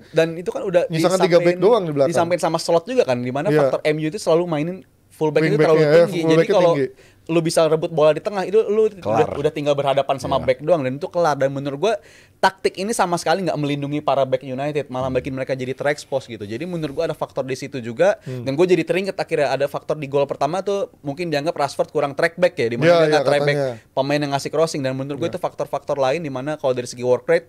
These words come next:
Speaker 1: emang para pemain winger United juga mengkhawatirkan.
Speaker 2: Hmm.
Speaker 1: Kecuali Garnacho lah, kalau dari
Speaker 2: Iya,
Speaker 1: work rate
Speaker 2: iya.
Speaker 1: dia masih tinggi. Tapi selain itu masih mengkhawatirkan.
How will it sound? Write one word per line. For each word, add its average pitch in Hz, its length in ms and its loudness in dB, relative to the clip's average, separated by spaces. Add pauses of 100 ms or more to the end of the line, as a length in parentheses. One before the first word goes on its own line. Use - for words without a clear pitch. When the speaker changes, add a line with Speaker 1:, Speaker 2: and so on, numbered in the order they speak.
(260)
Speaker 1:
emang 123 180 -6
para 127 240 0
pemain 127 300 -4
winger 127 320 -4
United 127 320 -6
juga 127 180 -4
mengkhawatirkan. 117 720 -6
Speaker 2:
Hmm. 165 240 -12
Speaker 1:
Kecuali 131 460 -2
Garnacho 143 340 0
lah, 156 140 4
kalau 120 100 0
dari 123 160 0
Speaker 2:
Iya, 160 60 4
Speaker 1:
work 143 100 2
rate 127 140 2
Speaker 2:
iya. - 20 -2
Speaker 1:
dia 151 100 -2
masih 131 180 -10
tinggi. 139 180 -8
Tapi 143 160 -4
selain 147 200 2
itu 143 140 -8
masih 160 220 -8
mengkhawatirkan. 135 680 -6